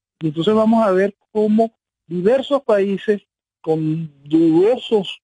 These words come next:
tipos de gobierno van a seguir brindándole apoyo al régimen que, al régimen chavista en Venezuela. Y por más que los Estados Unidos esté comenzando a hacer lo correcto, vamos a encontrar que eso de correcto encuentra muchísimos, muchísimos escollos.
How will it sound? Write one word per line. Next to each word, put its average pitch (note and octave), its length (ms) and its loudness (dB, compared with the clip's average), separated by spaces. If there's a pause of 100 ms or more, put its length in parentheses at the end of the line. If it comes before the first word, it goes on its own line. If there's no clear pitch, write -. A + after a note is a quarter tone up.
(160)
tipos G3+ 340 -4
de G3+ 60 0
gobierno F#3 540 0 (320)
van F3+ 160 0
a G3+ 80 0
seguir F3 320 -4
brindándole F3+ 720 0
apoyo C#3 720 -2 (120)
al A2+ 560 -8
régimen B2 720 -10
que, A#2+ 220 -12 (100)
al A#2 80 -16
régimen A#2+ 320 -16
chavista G#2+ 400 -20
en G#2+ 80 -20
Venezuela. F#2+ 460 -20 (540)
Y E3 100 -12
por B2+ 200 -6
más D#3 220 0
que G#3 80 0
los G3 180 2
Estados F3+ 240 0
Unidos F3+ 400 2 (100)
esté D3+ 640 -4 (140)
comenzando G3 640 0
a F#3 40 2
hacer G3 240 -2
lo F#3+ 200 0
correcto, F3 580 -6 (340)
vamos E3 320 -2
a F#3 60 2
encontrar E3 560 0 (300)
que D3+ 220 0
eso F3 220 -2
de E3+ 120 0
correcto E3+ 500 -2
encuentra D3+ 400 -6
muchísimos, D#3 720 -4
muchísimos C#3 560 -10
escollos. - 640 -18